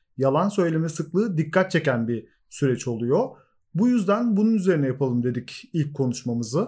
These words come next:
Ben konuyu araştırırken Crispin Sartwell'in Türkçe'ye Edepsizlik, Anarşi ve Gerçeklik diye çevrilen kitabındaki şöyle bir ifadeyle karşılaştım. "Herkes yalan söyler. Her gün, her saat.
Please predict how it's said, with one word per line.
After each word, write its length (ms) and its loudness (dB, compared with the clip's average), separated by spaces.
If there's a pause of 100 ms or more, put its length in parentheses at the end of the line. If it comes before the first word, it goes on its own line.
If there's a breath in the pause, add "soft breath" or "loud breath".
(160)
Ben 440 -2
konuyu 440 4
araştırırken 880 0
Crispin 380 0
Sartwell'in 680 0
Türkçe'ye 580 0
Edepsizlik, 800 0
Anarşi 460 0
ve 220 2
Gerçeklik 560 0
diye 140 2
çevrilen 500 2
kitabındaki 640 -2
şöyle 260 4
bir 80 0
ifadeyle 560 2
karşılaştım. 720 -2 (300 soft breath)
"Herkes 460 2
yalan 240 -2
söyler. 400 -4 (100)
Her 280 2
gün, 320 -2 (120)
her 220 4
saat. 400 -4